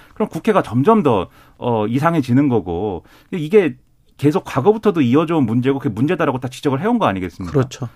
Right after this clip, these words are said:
Speaker 1: 근데 계속 이렇게 하는 게 과연 정당하겠느냐. 이거
Speaker 2: 음.
Speaker 1: 비판받을 수밖에 없는 대목이죠.
Speaker 2: 국민의힘은 비대위를 구성을 했고 수해복구 현장에 갔는데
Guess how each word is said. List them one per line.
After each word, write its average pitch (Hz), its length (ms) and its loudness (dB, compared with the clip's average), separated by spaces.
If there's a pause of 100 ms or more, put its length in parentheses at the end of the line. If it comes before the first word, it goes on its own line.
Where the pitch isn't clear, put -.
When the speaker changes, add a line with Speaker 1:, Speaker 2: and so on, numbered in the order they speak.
(200)
Speaker 1:
근데 214 160 -2
계속 180 260 2
이렇게 160 220 0
하는 196 260 -2
게 110 320 0
과연 127 220 0
정당하겠느냐. 131 1080 0
이거 139 120 -2
Speaker 2:
음. 104 100 0
Speaker 1:
비판받을 139 400 -2
수밖에 156 260 -6
없는 107 320 0
대목이죠. 107 480 -8 (560)
Speaker 2:
국민의힘은 175 600 2
비대위를 156 560 2
구성을 135 500 0
했고 131 220 -2
수해복구 190 560 2
현장에 185 400 0
갔는데 127 1080 2